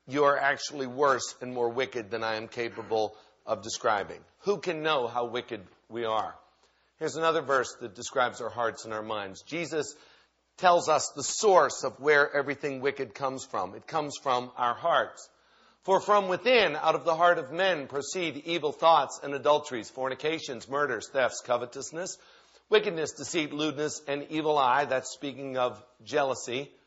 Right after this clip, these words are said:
"Blasphemy, pride, foolishness. All these things come from within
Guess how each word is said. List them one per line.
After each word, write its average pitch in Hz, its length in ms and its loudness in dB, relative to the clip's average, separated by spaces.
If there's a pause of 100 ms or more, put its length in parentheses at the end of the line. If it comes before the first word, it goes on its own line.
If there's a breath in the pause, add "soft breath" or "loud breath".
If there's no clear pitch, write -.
(360 soft breath)
"Blasphemy, 160 800 2
pride, 127 600 0 (100)
foolishness. 139 720 -6 (480 soft breath)
All 220 240 12
these 196 300 -2
things 175 320 -4
come 160 260 -4
from 147 220 -4
within 143 480 -2